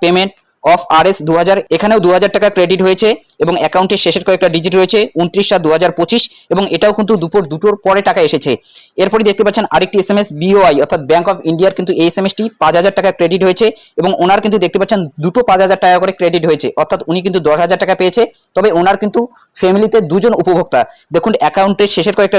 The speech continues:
ডিজিট দেখলেই কিন্তু আপনারা বুঝতে পারবেন, অর্থাৎ দুটি কিন্তু আলাদা অ্যাকাউন্টে টাকা এসেছে, অর্থাৎ ওনাদের ফ্যামিলিতে দুজন কিন্তু কৃষক বন্ধু প্রকল্পের উপভোক্তা রয়েছে।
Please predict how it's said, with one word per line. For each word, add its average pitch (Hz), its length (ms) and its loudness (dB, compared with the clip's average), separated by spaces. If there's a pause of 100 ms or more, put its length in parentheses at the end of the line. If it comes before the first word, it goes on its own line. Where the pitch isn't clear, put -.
ডিজিট 170 240 -2
দেখলেই 185 220 0
কিন্তু 185 160 0
আপনারা 180 220 0
বুঝতে 160 240 -2
পারবেন, 190 200 2 (340)
অর্থাৎ 220 200 0 (120)
দুটি 175 240 -4
কিন্তু 196 120 -2 (100)
আলাদা 165 260 4
অ্যাকাউন্টে 170 380 0
টাকা 165 180 0
এসেছে, 190 200 0 (100)
অর্থাৎ - 200 -2 (140)
ওনাদের 165 280 2 (240)
ফ্যামিলিতে 185 360 0 (140)
দুজন 175 300 0
কিন্তু 202 200 -2
কৃষক 180 260 -2
বন্ধু 185 220 0
প্রকল্পের 170 380 0
উপভোক্তা 160 340 0
রয়েছে। 151 280 2